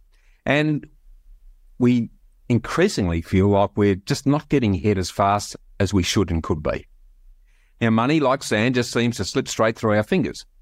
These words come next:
leaving us wondering where it all went and how can we get things back under control. And none of this is surprising, given that we're also facing ever-increasing housing costs, whether we're renters or mortgage holders,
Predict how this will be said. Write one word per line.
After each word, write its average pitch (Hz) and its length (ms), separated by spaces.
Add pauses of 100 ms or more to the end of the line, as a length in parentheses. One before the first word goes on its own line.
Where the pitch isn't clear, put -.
leaving 135 300
us 135 140
wondering 95 400 (420)
where 113 240
it 170 60
all 135 140
went 85 360 (380)
and 87 100
how 98 260
can 139 160
we 143 80
get 104 240
things 90 220
back 80 260
under 80 160
control. - 540 (920)
And 160 220
none 196 160
of 196 80
this 180 160
is 156 80
surprising, 156 560 (300)
given 123 240
that 120 100
we're 90 180
also 104 320
facing 98 520
ever-increasing 98 720
housing 123 380
costs, 127 380
whether 82 160
we're 76 220
renters 92 360
or - 80
mortgage 92 360
holders, 101 400